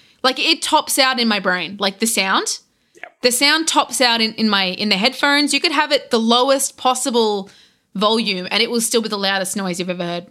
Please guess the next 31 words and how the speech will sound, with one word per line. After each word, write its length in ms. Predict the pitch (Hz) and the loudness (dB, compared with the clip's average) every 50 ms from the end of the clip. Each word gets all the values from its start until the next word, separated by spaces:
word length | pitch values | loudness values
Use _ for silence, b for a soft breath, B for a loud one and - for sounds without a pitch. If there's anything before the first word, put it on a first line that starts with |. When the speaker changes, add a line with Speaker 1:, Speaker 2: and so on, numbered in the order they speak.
| _ _ _ _ _ - | _ _ _ _ _ -10
Speaker 1:
before. 300 | 190 185 - - - - _ _ _ _ _ _ _ _ _ _ _ _ _ - | -10 -10 -10 -12 -16 -18 _ _ _ _ _ _ _ _ _ _ _ _ _ 0
Speaker 2:
Um, 420 | 147 160 160 156 156 147 139 _ _ | 2 2 2 2 0 -2 -6 _ _
so 200 | - - 208 196 | 0 2 2 2
somebody's 360 | 185 190 254 262 262 262 208 | 4 2 2 2 2 2 2
come 120 | - 214 202 | 2 2 2
up 200 | 180 180 - _ | 2 0 -4 _
behind 360 | - 175 160 170 170 175 165 175 | -2 0 2 2 2 2 2 -2
you. 60 | 170 B B B _ - | -4 B B B _ -14
Why 200 | - - 208 269 | -2 2 4 4
are 60 | 427 | 4
you 140 | 427 453 359 | 4 2 2
there? 100 | 294 226 202 | 2 2 2
You 240 | 190 180 196 196 175 | 2 0 -2 -2 0
find, 180 | - 233 240 | 2 2 2
like, 140 | 247 233 233 | 2 0 0
communication 540 | - 202 196 190 190 185 151 180 175 185 165 | 2 2 2 2 2 2 0 0 2 0 0
equipment 340 | 143 - - - 151 143 139 | 0 0 -4 -4 -4 -6 -6
there, 120 | 135 143 | -6 -6
right? 280 | 139 143 170 - - - _ _ _ _ - | -4 -4 -4 -6 -6 -10 _ _ _ _ 0
Speaker 1:
Uh, 180 | 254 277 294 254 | 2 2 2 2
you 140 | 269 277 | 2 2
find 340 | 311 - 302 311 339 359 311 | 2 4 4 4 4 2 2
a 220 | 285 - 277 269 277 | 0 2 2 0 0
clipboard 580 | - - 320 320 - 254 233 202 180 175 180 | 0 0 0 2 2 2 2 2 2 2 2
that 120 | - 233 233 | 0 0 2
has, 360 | 226 233 226 226 226 226 - | 2 0 0 0 -2 0 0
like, 160 | 226 214 220 | -2 0 0
their 140 | 220 214 214 | 0 -2 0
conversations 640 | - 220 208 196 190 185 208 208 196 - 196 180 165 | 0 -2 -2 -2 -2 0 0 0 0 0 -2 -4 -4
on 120 | 156 151 | -6 -8
it. 100 | 90 - | -10 -12